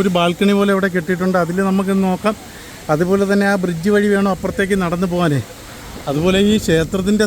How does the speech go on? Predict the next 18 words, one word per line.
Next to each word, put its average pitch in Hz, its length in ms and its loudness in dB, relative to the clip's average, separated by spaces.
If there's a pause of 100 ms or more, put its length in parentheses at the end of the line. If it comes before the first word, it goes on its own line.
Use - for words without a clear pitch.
സൈഡിൽ 196 300 0
കൂടെ 220 160 2 (340)
പോവാം, 202 280 0 (120)
അത് 156 120 -2 (280)
റെക്കമെൻഡ് 196 480 -4
ചെയ്യുന്നില്ല. 185 400 0 (600)
നിങ്ങൾ 175 140 -4 (120)
പോവേണ്ടുന്നത് 202 580 -2
ഇങ്ങനെ 208 260 0
ഈ 208 120 0
ബ്രിഡ്ജ് 185 320 0
കയറി 202 300 2
ബ്രിഡ്ജ് 185 280 -4
വഴി 208 240 2
താഴേക്ക് 190 420 0
ഇറങ്ങിപ്പോയി 190 380 0
വേണം 196 160 -2 (280)
കാഴ്ചകൾ 185 380 2